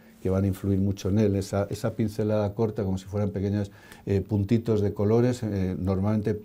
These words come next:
colores puros, que además, eh, ese movimiento se basaba en unos estudios ópticos científicos y reales, que el ojo tiende a, a unificar y a, y a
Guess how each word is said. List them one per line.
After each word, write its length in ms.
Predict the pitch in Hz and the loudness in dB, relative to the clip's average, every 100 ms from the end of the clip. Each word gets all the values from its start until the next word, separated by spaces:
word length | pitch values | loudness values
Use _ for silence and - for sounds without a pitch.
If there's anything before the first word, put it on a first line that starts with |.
| - - | -12 -2
colores 360 | 101 113 113 | 2 2 2
puros, 440 | - 131 127 135 - - - | 0 2 2 0 -4 -20 -10
que 100 | - | 0
además, 440 | 98 95 110 113 - | 2 4 4 2 0
eh, 200 | 104 101 | 0 2
ese 160 | 95 107 | 0 -2
movimiento 340 | 110 107 110 | 0 -2 -2
se 80 | 107 | 0
basaba 580 | 98 95 101 101 107 104 - - | -2 -2 -2 0 0 -2 -10 -6
en 380 | 104 98 98 98 | 0 2 2 0
unos 320 | 101 101 - | 0 0 -2
estudios 460 | 92 113 104 98 98 | -6 -2 -2 -2 -4
ópticos 600 | - 101 - 110 107 92 92 - | -4 -4 0 0 -2 -8 -10 -8
científicos 580 | - 85 107 104 107 107 | -4 -2 -2 -2 -2 -2
y 80 | 107 | -2
reales, 500 | 98 107 120 92 - - - - | 0 0 2 0 -4 -16 -20 -10
que 300 | - 104 107 | 2 2 4
el 100 | 104 | 2
ojo 300 | 113 - 131 | 2 0 -2
tiende 480 | 120 123 123 107 95 | 2 4 4 4 2
a, 320 | 87 85 82 | 0 -4 -4
a 220 | 73 - | -6 -4
unificar 760 | 95 95 95 101 92 117 117 147 - - - | 0 0 -2 -4 0 4 4 0 -10 -20 -8
y 180 | - 104 | 0 2
a, 460 | 98 98 95 92 - | 4 4 2 2 0
y 160 | 98 95 | 0 2
a 580 | 92 92 92 90 90 | 2 2 0 0 -2